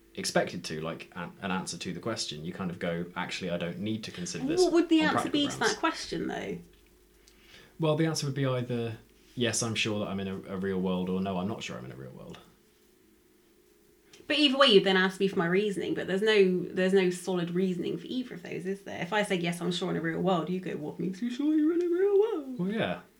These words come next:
Speaker 1: That, that
Speaker 2: Yeah,
Speaker 1: seems like
Speaker 2: exact-
Speaker 1: it would be fair.
Speaker 2: Yeah, but then it's just an endless loop, isn't it?
Speaker 1: Well, so there have been people throughout history who have
Speaker 2: "How do I
Speaker 1: tried
Speaker 2: know
Speaker 1: to
Speaker 2: this chair is a chair?" You know, like, that's,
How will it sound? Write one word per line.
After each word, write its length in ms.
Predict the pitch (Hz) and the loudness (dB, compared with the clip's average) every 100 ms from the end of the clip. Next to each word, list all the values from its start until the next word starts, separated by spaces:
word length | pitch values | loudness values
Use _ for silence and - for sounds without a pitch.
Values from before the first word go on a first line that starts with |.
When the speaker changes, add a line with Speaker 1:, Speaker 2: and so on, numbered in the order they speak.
| - | -14
Speaker 1:
That, 100 | - - | -10 2
that 40 | |
Speaker 2:
Yeah, 140 | 349 | 4
Speaker 1:
seems 100 | 320 | 4
like 120 | - - | 2 0
Speaker 2:
exact- 40 | |
Speaker 1:
it 40 | |
would 80 | 175 | -2
be 80 | 170 | -6
fair. 280 | - 98 139 - - | -4 -4 -6 -10 0
Speaker 2:
Yeah, 80 | 359 | 4
but 100 | 262 | 6
then 100 | 294 | 6
it's 120 | 294 294 | 4 0
just 180 | 262 | -2
an 100 | 240 | 0
endless 320 | 226 214 180 220 | 2 2 0 -4
loop, 320 | 254 180 175 | -2 -2 -2
isn't 240 | 202 165 | -2 -2
it? 200 | - - - - - - - - - - - | -6 -12 -14 -20 -20 -20 -20 -20 -20 -14 2
Speaker 1:
Well, 280 | 196 196 190 - - - - - | 4 4 2 -12 -20 -20 -20 -6
so 180 | 151 175 | 0 2
there 120 | 165 | 4
have 100 | 151 | 4
been 140 | 185 175 | 4 6
people 200 | 165 156 | 6 4
throughout 260 | 151 139 | 0 0
history 260 | 127 - 113 | 0 0 0
who 80 | 110 | 0
have 100 | - | 4
Speaker 2:
"How 140 | 269 | 8
do 60 | 269 | 8
I 80 | |
Speaker 1:
tried 100 | 269 | 8
Speaker 2:
know 60 | 254 | 6
Speaker 1:
to 40 | 233 | 4
Speaker 2:
this 100 | 185 | 2
chair 340 | 226 277 247 | 6 8 8
is 80 | 208 | 6
a 60 | 185 | 2
chair?" 500 | - 185 170 156 156 | 2 2 4 0 -2
You 140 | 165 | -2
know, 320 | 226 233 240 240 | -2 -4 -6 -4
like, 160 | 226 | 0
that's, 340 | 269 - - | 0 0 -6